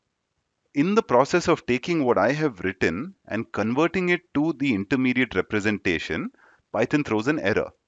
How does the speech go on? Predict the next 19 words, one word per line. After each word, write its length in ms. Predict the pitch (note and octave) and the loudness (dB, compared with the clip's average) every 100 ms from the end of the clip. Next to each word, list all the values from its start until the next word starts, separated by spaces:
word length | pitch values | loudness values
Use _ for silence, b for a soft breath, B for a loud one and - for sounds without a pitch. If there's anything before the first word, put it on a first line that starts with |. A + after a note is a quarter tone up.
| _ - | _ -6
right? 240 | F2 D#3 - | -2 -2 -2
There's 220 | G#2 A#2+ | -2 2
an 140 | D3+ - | 0 -2
error 300 | G#2+ A#2+ D#3+ | -2 2 4
in 200 | E3 D3+ | 2 2
the 120 | D#3+ | 0
syntax 800 | E3 - - D#3 F3 F3+ F3 - | -2 -4 -4 -2 2 2 0 -6
of 280 | - A2 A2 - | -2 -2 -2 -2
the 240 | A2+ D#3+ G#3 b b _ | 0 0 -4 b b _
program, 540 | - G#2+ G#2+ E2+ C2 C#2+ b b b - | -2 0 0 -2 -2 -10 b b b -8
and 160 | A#2 | -2
this 100 | C3+ | -2
is 40 | - | 2
called 200 | D3+ E3 | 2 2
a 60 | |
parsing 580 | - A#2 A#2 - C3+ F#2+ | 2 4 4 4 -2 -2
error. 280 | E2+ D#2 C2 _ - B B | -2 -2 -4 _ -20 B B
So, 300 | - C3 - _ _ _ _ _ _ _ | -6 -4 -4 _ _ _ _ _ _ _
s-, 120 | - | -18